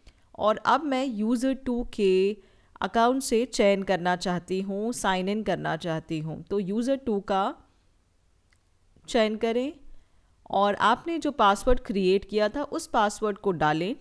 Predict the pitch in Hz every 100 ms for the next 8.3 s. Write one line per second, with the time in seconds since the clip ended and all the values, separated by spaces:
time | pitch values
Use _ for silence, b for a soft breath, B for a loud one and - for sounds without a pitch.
0 | - 170 175 - 233 233 302 - - 254
1 | 233 196 - 156 143 147 - - _ _
2 | _ _ _ _ _ _ _ _ _ _
3 | _ _ _ _ _ _ _ _ _ _
4 | _ _ _ _ _ _ _ _ _ _
5 | _ _ _ - - 185 208 202 196 202
6 | - 202 202 208 - 170 180 233 - -
7 | 170 180 180 196 269 285 247 240 233 240
8 | 233 233